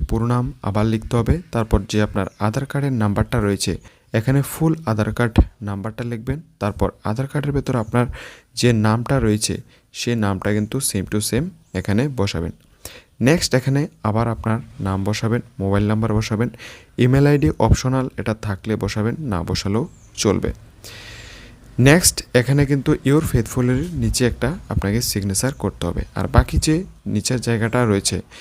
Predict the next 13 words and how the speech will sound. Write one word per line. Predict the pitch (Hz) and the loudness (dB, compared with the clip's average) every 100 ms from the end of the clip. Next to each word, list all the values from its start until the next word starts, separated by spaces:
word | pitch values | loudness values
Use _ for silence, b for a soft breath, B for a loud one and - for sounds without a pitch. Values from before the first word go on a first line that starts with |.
| B B 113 | B B -4
এটা | 110 123 | 0 0
কিন্তু | 131 - 156 233 - - | 0 0 -2 -2 -4 0
আপনার | - 95 98 110 | 2 2 0 2
ব্যাংকে | 104 104 - 135 190 - | 2 2 -2 -6 -6 -6
সেটা | 107 104 113 - | -6 -2 -2 -4
ফিল | - 101 | -6 -2
আপ | 104 - | 0 0
করবে, | 90 92 | 0 2
এখানে | 107 107 | 2 0
আপনার | - 101 - | 0 -4 -4
কিছু | 98 - 143 _ _ _ - | -6 -2 -2 _ _ _ 0
করতে | 110 110 95 | 0 0 -2
হবে | 90 | -2